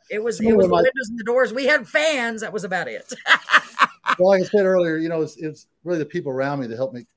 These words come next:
Speaker 2: all this happen, you know?
Speaker 1: Yeah.
Speaker 2: And so I want to say a-,
Speaker 1: Wow.
Speaker 2: about
Speaker 1: Yes,
Speaker 2: the female
Speaker 1: please.
Speaker 2: voice on there was Laura Dietrichs. That's my cousin. She lives up
Speaker 1: She
Speaker 2: in
Speaker 1: did a great
Speaker 2: Montana.
Speaker 1: job.
Speaker 2: And she's got a degree in music, and she, uh, does my, uh, harmonies. She likes to do
Speaker 1: Oh
Speaker 2: harmonies.
Speaker 1: my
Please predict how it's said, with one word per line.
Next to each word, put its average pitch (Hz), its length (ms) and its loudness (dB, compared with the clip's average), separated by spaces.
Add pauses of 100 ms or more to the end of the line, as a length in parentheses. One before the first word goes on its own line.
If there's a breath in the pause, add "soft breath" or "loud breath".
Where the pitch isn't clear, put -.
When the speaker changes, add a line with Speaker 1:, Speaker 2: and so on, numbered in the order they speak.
(120)
Speaker 2:
all 127 140 -6
this 117 140 -10
happen, 110 480 -10
you 117 80 -16
know? 127 140 -8
Speaker 1:
Yeah. 233 540 -4
Speaker 2:
And 139 180 -8
so 139 140 -2
I 143 40 2
want 170 200 -2
to 143 60 -10
say 151 200 -2
a-, 143 60 -6
Speaker 1:
Wow. 135 260 -12 (100)
Speaker 2:
about 131 240 -12
Speaker 1:
Yes, 226 320 -2
Speaker 2:
the - 140 -2
female 180 220 2
Speaker 1:
please. 143 120 -4
Speaker 2:
voice 151 260 0
on 139 140 -2
there 127 120 -4
was 107 160 -10
Laura 127 340 0 (400)
Dietrichs. 127 300 -8
That's 139 200 -6
my 120 220 -8 (160)
cousin. 107 360 -12 (200)
She - 140 -10
lives 143 200 -6
up 135 60 -4
Speaker 1:
She 285 80 -6
Speaker 2:
in 233 60 -6
Speaker 1:
did - 100 0
a - 80 -8
great 131 260 -12
Speaker 2:
Montana. 110 140 -10 (120)
Speaker 1:
job. 180 580 -4 (180)
Speaker 2:
And 120 120 -16
she's 160 180 -10
got 139 200 0
a 110 40 -4
degree 117 380 -8
in 107 120 -8
music, 110 340 -12
and 107 120 -16
she, 113 300 -14
uh, 107 160 -10 (120)
does 131 180 -2
my, 110 220 -4 (180)
uh, 113 120 -16
harmonies. 120 680 -6
She 127 140 -12
likes 113 200 -10
to 113 60 -16
do 107 120 -12
Speaker 1:
Oh - 40 -14
Speaker 2:
harmonies. 104 220 -10
Speaker 1:
my 202 140 -10